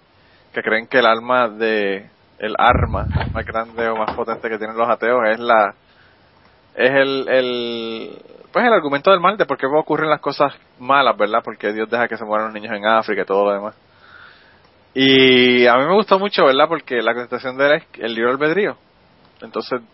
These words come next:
dice que, que pues que el, gracias al libre albedrío o a causa del libre albedrío, pues, eh, Dios hace que estas cosas ocurran. Eh, y ya,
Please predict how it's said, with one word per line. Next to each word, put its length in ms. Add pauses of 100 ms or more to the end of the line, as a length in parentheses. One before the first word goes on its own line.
dice 280
que, 360 (880)
que 80
pues 180
que 100
el, 140 (400)
gracias 400
al 160
libre 200
albedrío 640
o 140
a 60
causa 280
del 100
libre 200
albedrío, 480 (800)
pues, 180
eh, 220
Dios 260
hace 300
que 260
estas 200
cosas 300
ocurran. 460 (840)
Eh, 400
y 260 (880)
ya, 140